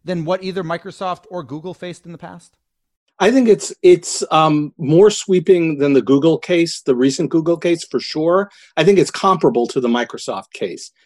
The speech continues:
Speaker 2: It's definitely, it's the same scale of, uh, of a suit. It's the same double-pronged kind of approach. It's got the same broad,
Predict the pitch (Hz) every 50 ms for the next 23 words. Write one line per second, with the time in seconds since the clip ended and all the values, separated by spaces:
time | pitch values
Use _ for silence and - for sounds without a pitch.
0 | _ _ _ - - - 147 143 143 160 143 139 135 135 123 127 135 135 127 123
1 | - - 139 117 - - 175 165 170 165 160 151 - - - - 151 147 151 151
2 | 147 147 151 147 151 151 - - 135 131 131 123 117 - _ _ _ _ _ _
3 | _ - 135 123 123 127 - 131 120 113 127 - - - 165 151 139 151 - 139
4 | 127 123 - - 131 - - - 151 147 147 147 143 131 113 - 135 131 135 151
5 | 143 143 - - - 151 147 143 143 143 143 143 131 131 - - 147 143 135 131
6 | 131 117 117 120 117 - _ - 151 147 143 147 151 - - _ _ _ _ _
7 | - 127 - - 143 131 - - 139 127 - - 143 139 139 131 117 - 139 131
8 | 135 139 143 139 139 139 139 135 139